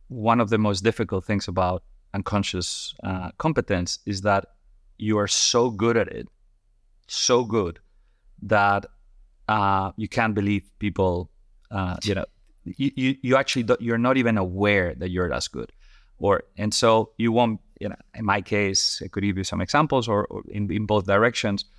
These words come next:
But, uh, my wife, for example, she has a very natural, uh, orientation ability, and I might get lost more easily.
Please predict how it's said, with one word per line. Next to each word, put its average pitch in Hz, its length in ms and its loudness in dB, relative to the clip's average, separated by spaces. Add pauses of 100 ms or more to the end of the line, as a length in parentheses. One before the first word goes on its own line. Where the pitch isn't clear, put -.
(420)
But, 110 200 4
uh, 107 280 4 (180)
my 107 200 2
wife, 110 300 4
for 101 120 -6
example, 104 460 -2
she 98 400 -2
has 98 160 0
a 98 80 -2
very 101 160 0
natural, 98 640 -2 (560)
uh, 95 400 -2
orientation 107 580 0 (160)
ability, 90 560 -4
and 98 100 -2
I 98 120 4
might 95 400 0
get 95 180 2
lost 92 340 2
more 92 380 -6
easily. 92 480 -4